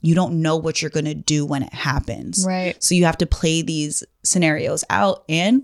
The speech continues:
Speaker 1: hey, my dad, um, and my mom made it very clear, like, "You have to understand what you look like, what, what you dress like is gonna get a certain amount of attention. People are gonna assume things about you. They're gonna," like, I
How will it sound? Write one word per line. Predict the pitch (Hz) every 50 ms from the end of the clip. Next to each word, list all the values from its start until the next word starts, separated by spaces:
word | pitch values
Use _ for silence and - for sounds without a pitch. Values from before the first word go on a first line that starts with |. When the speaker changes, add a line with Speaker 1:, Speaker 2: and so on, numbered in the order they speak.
| - - _
Speaker 1:
hey, | - 233 247 262 262 269 - -
my | - 160 160 165 170
dad, | 180 175 175 175 180 180 - - - - - - _ _
um, | - - 160 160 160 -
and | 156 170
my | 220 262 220
mom | 160 - - - - - _ _ _ _ _ _ _ - - _ _ _ _ _ _ _
made | - 180 175 190 185
it | 170 117 92 143
very | 175 175 185 190
clear, | - - - 208 190 175
like, | 160 147 104 - - _ _ _ _ _ _ _ _ _ _ _ _ _
"You | _ - 147 143 147 151 156 165 190 214 247 294 320 320 311 _ _ _ _ _ _ - _ _
have | - - - - -
to | 151 139
understand | 139 147 151 180 240 - - - - 330 320 294 247 214 185 175 175 175 190 185 - _ _ - - _ _ _ _ _ _
what | - 143 - -
you | 170 180
look | 196 220 240 240 - 233
like, | 240 240 240 240 233 220 - - - - - - _ _ _ _ _ - - - _ _ _
what, | 160 165 180 180 156 - - - - -
what | - 170 185 175 143
you | 185 175
dress | 160 - 185 185 185 - -
like | 190 175 -
is | 180 165
gonna | - 175 165 156 143 -
get | - 170 - - 170 165 156 - -
a | 160
certain | - - - 170 160 151 151 156
amount | 151 156 147 143 139
of | 135 135
attention. | 147 147 - - - 170 165 156 - - 165
People | 147 - - - - 165
are | 165 165 165
gonna | 170 165 165 -
assume | - 156 - - - - 165 165 165 165 165 151
things | - 156 156 160 151
about | 165 156 - 151 151 151 - - -
you. | 156 156
They're | - 160 156 151
gonna," | - 160 160 143 - -
like, | - 160 151 - - -
I | 160 160 160 156 156 156 143 -